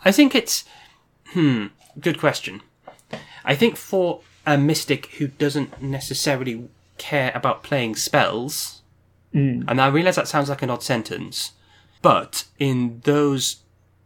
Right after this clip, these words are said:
Speaker 1: those investigators, it could take the place of something like a blinding light, or, uh, maybe even an, an ethereal form.
Speaker 2: Mm-hmm.
Speaker 1: So what I mean is, obviously, if you're playing, like,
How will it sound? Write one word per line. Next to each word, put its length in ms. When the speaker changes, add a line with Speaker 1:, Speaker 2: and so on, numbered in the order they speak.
Speaker 1:
those 240
investigators, 720
it 140
could 200
take 240
the 60
place 340
of 60
something 300
like 140
a 40
blinding 340
light, 340
or, 420
uh, 220
maybe 360
even 240
an, 200
an 140
ethereal 420
form. 360
Speaker 2:
Mm-hmm. 260
Speaker 1:
So 220
what 220
I 60
mean 260
is, 240
obviously, 280
if 100
you're 100
playing, 300
like, 300